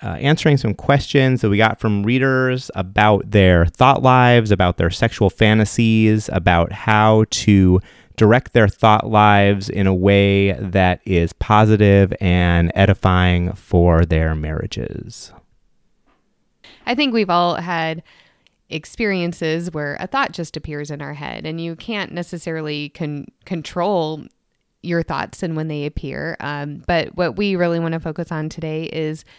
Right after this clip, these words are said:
Speaker 2: what you can do with those thoughts once they do appear and how to, to direct them in a positive way that will benefit, hopefully, your sex life with your spouse.
Speaker 1: Yeah, a lot of people, especially a lot of people who grow up in the church, can have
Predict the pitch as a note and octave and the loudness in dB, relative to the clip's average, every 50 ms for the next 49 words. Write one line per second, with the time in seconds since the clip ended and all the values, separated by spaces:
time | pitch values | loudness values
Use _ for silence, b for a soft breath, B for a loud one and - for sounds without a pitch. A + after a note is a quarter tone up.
0 | b b b b E3 F3 E3 - A2+ D#3 D3+ - - D3+ C#3+ D3 - B3+ C#4 - | b b b b -4 -4 -4 -4 -4 -8 -10 -8 -8 -10 -10 -8 -8 -4 -4 -4
1 | - - D3+ C#3+ D3 - - - C#3+ C#3 E3+ - _ - - D3+ D3 D3+ D3+ - | -4 -4 -6 -8 -8 -10 -10 -10 -8 -8 -8 -8 _ -14 -14 -12 -12 -12 -12 -12
2 | - D3 D3+ D3+ F#3 F3+ C#3+ C#3+ - - D3 C#3 C3+ C#3 D#3 D3+ D#3 C#3+ D3 D3 | -12 -12 -10 -6 -6 -4 -4 -6 -6 -8 -12 -10 -10 -10 -10 -10 -10 -10 -10 -12
3 | C#3+ - - D#3+ D3 C#3 C#3 - _ _ - - F3+ E3 - G3+ G#3 A3+ - - | -12 -14 -16 -14 -12 -12 -12 -14 _ _ -14 -14 -14 -10 -6 -6 -6 -6 -6 -6
4 | - A3 A3 G#3+ G3 C#3+ E3+ E3 D#3 E3+ E3+ E3 E3+ F3 E3+ E3 D#3 D#3 D#3 D3+ | -4 -4 -2 -2 -2 -4 -4 -6 -6 -4 -4 -4 -4 -4 -6 -8 -8 -8 -8 -8
5 | D3+ D#3 D#3 D3+ - - D3+ D3 C#3+ D3 - - D#3+ D3+ D3+ D3+ C#3+ - D#3 D3 | -8 -6 -6 -6 -6 -6 -6 -8 -8 -10 -10 -12 -10 -8 -8 -10 -10 -10 -12 -12
6 | - _ _ - E3 D3+ - D3 D3 D3 D3+ D3 C#3+ D#3 - - A3+ A3 - - | -12 _ _ -18 -18 -16 -12 -12 -10 -10 -8 -8 -10 -10 -10 -10 -12 -12 -12 -16
7 | C3 A#2 D#3+ - - _ F#3+ F3+ - E3+ F#3 - - G#3 F3 - - - _ _ | -16 -16 -16 -18 -18 _ -20 -18 -16 -18 -18 -16 -16 -18 -18 -18 -20 -20 _ _
8 | _ _ _ _ _ _ - b b b b b b b b b b b E3+ F3+ | _ _ _ _ _ _ -20 b b b b b b b b b b b 4 6
9 | E3 D#3 D#3+ F3+ G#3 A3+ A#3 - - - D#3+ D3 - - D3+ D3 D3 C#3 A#2 A#2 | 6 6 6 4 4 2 0 -4 -6 -8 -8 -6 0 2 2 2 2 2 0 -2
10 | - - G3 G3 - E3+ C#3+ B2+ B2 A#2+ A#2 A2+ - B2+ B2+ - A2 A#2+ A2 - | -2 -2 -4 -4 -2 -4 -4 -2 -2 -2 -4 -4 -6 -6 -8 -4 -4 -4 -4 0
11 | A2+ A2 A2 - - G#2 F#2+ F#2+ - - - E3+ D3+ B2 A2+ - - - - - | 0 0 0 0 0 -2 -2 -2 -4 -4 0 2 4 4 2 0 -4 -14 -12 -10
12 | - - C3 B2 A#2 A2+ A2 G#2+ G#2+ - - - - E3 D#3+ E3 E3 E3 D#3+ D3 | -2 0 2 2 4 4 2 2 0 -2 -6 -8 -6 -4 -2 -2 0 -2 -2 -2
13 | C3+ | -2